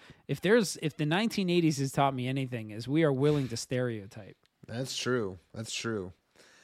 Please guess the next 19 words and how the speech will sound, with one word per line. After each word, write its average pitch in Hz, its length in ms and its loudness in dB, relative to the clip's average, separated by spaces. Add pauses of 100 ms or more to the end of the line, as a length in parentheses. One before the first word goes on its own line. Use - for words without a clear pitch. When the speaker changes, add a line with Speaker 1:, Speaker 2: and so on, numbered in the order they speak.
(180)
Speaker 2:
I, 156 180 0
I, 226 380 2
and 226 120 2
honestly, 277 440 6
there's, 240 280 4 (160)
well, 214 320 6
I 214 100 -2
guess 233 420 -2
we're 185 200 6
really 196 260 4
past 139 400 2
the 165 60 0
point 160 340 0
where 131 180 4
any 131 260 4
one 117 200 2
of 113 120 2
these, 113 420 -2 (400)
uh, 98 480 -2